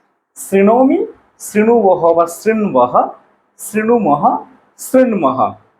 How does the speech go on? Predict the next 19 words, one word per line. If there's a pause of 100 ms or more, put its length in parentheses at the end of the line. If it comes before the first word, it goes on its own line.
(440)
তাই
না? (480)
তাহলে (120)
খুব (140)
সোজা। (680)
যেমন (480)
আহ, (240)
রামঃ (400)
শৃণোতি, (1160)
রাম (420)
শ্রবণ (120)
করছে,
রাম
শুনছে। (1200)
যদি
বলা
হয় (360)
অহম
শৃণোমি,